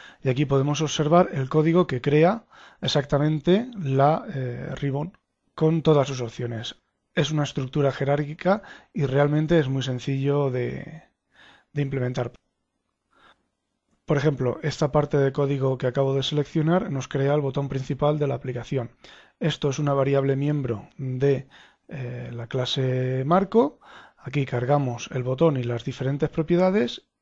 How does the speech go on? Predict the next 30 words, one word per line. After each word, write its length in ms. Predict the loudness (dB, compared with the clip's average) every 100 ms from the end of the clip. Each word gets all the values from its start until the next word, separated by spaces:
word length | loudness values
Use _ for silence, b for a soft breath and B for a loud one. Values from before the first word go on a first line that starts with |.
| _
y 140 | -2
lo 100 | 0
cargamos 500 | 2 2 2 0 -2
en 120 | 0
la 80 | -2
aplicación. 580 | -2 -6 -8 -8 -8 -8 _ b b b -4
Esta 240 | 2 4
línea 320 | 6 4 2
que 100 | 2
he 40 | 0
seleccionado 680 | 0 -2 0 2 2 2 -2
en 120 | -2
conjunción 840 | -4 -4 -6 -4 4 4 4 -6 _ b b b _
con 380 | -2 -2 -2 _ _
estas 380 | -4 -4 -4 -4
tres 420 | 0 0 0 -10 _ _ _ _ b b b -4
nos 220 | -2 0
van 160 | 2
a 60 | 2
crear 340 | 4 4 6
la 120 | 4 2
primera 380 | 0 0 0
pestaña 480 | 0 -2 0 2 0
que 80 | 0
hemos 240 | -2 -4
visto, 340 | -6 -6 -10 -14
la 100 | -8
que 120 | -6 -2
pone 360 | 0 0 0 -2
inicio. 580 | -2 -2 -4 -10 -10